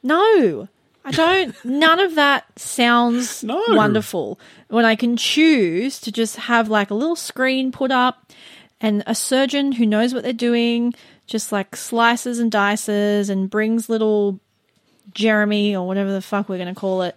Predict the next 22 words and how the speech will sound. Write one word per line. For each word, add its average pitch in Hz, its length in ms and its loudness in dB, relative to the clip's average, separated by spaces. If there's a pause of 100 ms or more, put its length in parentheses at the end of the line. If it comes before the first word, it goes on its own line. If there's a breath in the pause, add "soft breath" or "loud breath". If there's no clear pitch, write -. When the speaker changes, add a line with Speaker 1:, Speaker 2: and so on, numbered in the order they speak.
(100)
Speaker 2:
Yeah. 104 260 -8 (160)
Speaker 1:
into 233 260 2
the 233 100 2
world, 202 600 0 (320 soft breath)
and 214 140 -2
then 220 80 2
I 220 80 0
get 240 180 -4
handed 254 360 0
this 302 140 -6
baby, 208 600 -2 (180 soft breath)
and 226 100 2
then 220 100 2
they 220 100 0
stitch - 360 -6
me 302 80 -2
back 226 260 -2
up, 196 320 -4 (120)
and 294 120 -6
then 320 100 0
you're 339 100 -4
done. 311 380 -2